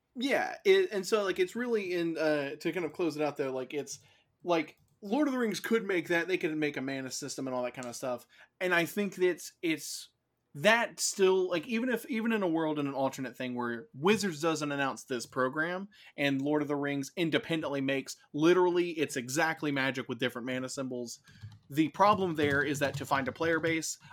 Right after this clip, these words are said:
I can, I can play Lord of the Rings, and maybe the, the game system is so identical that I can transfer my skills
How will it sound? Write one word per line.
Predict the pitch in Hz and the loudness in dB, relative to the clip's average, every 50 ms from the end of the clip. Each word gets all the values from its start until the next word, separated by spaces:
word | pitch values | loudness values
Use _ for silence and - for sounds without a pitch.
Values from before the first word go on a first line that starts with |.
| - - - | -8 -2 0
I | 208 208 | 0 2
can, | 202 190 180 165 - | 2 0 -2 -2 0
I | 208 214 226 | 0 0 0
can | 214 208 | 0 -2
play | - - 196 180 | -2 0 0 2
Lord | 170 165 160 151 | 2 2 2 0
of | 143 135 | 0 -2
the | 156 | -2
Rings, | 185 196 180 165 160 - - | -2 -2 -2 -4 -4 -4 -4
and | 202 196 | -2 0
maybe | 214 214 214 190 196 | 0 0 0 0 0
the, | 180 170 175 165 147 - | 2 2 2 2 2 -2
the | 170 151 156 151 | -4 -2 0 0
game | 147 151 156 165 160 | 0 0 0 -2 -2
system | 147 - 160 - - 143 | -2 -4 -6 -4 -4 -2
is | 135 120 - | -2 -2 -2
so | - - 165 156 156 - | 0 2 4 4 4 4
identical | 131 135 131 127 139 135 131 131 123 - 131 127 | 4 2 2 4 4 2 4 2 0 0 -2 -2
that | 123 123 123 | 0 0 0
I | 127 127 | 0 -2
can | - 135 123 | -2 -4 -4
transfer | - - 147 135 131 - 147 | -2 0 0 0 0 -2 -4
my | 135 131 127 | -2 -2 -2
skills | 120 - - - 143 135 127 123 | -2 -4 -2 0 2 2 2 0